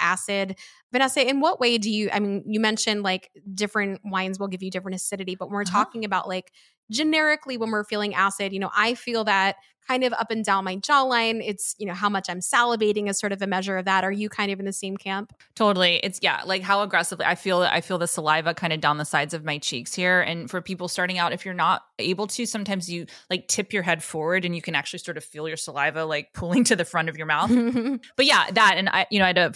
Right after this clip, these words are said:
Speaker 2: a friend who was also studying for the M W, and she, she would say, rather than s-,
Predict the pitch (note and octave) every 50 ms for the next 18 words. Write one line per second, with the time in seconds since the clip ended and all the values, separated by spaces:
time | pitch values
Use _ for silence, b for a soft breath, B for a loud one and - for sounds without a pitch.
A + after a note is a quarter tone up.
0 | - - F3 E3 - F3 E3+ D#3 F3+ F3 E3 D#3 E3 - - E3+ - F3 D#3+ E3
1 | E3 - E3+ D3+ - - E3 E3+ D#3+ F3 E3 E3 E3 E3+ E3 E3 - - A#3 A#3+
2 | G#3+ F3 E3+ - - - - G#3+ G#3+ G3+ F#3 D#3+ - - F3 E3 E3 E3+ F3+ F#3
3 | F3+ E3+ D#3+ E3 E3 - - -